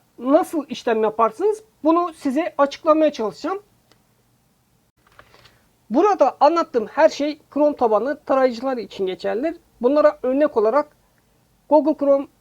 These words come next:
Chromium, Brave, Edge, Slimjet Browser ve Komodo Dragon verilebilir.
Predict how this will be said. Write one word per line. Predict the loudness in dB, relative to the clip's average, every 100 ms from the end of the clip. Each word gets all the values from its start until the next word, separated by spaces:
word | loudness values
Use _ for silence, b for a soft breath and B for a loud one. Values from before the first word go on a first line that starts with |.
| -2
Chromium, | 4 4 4 2 0 -6 _ _ _ 0
Brave, | 2 2 -2 -8 _ _ _ 0
Edge, | 2 2 -4 -16 _ _ _
Slimjet | -4 -2 0 0 -2
Browser | 0 0 -2 -4
ve | -4 0
Komodo | 0 2 2 0 0
Dragon | 2 2 2 0 -2 _ _ _ _ _
verilebilir. | 0 2 4 2 0 0 -4 -6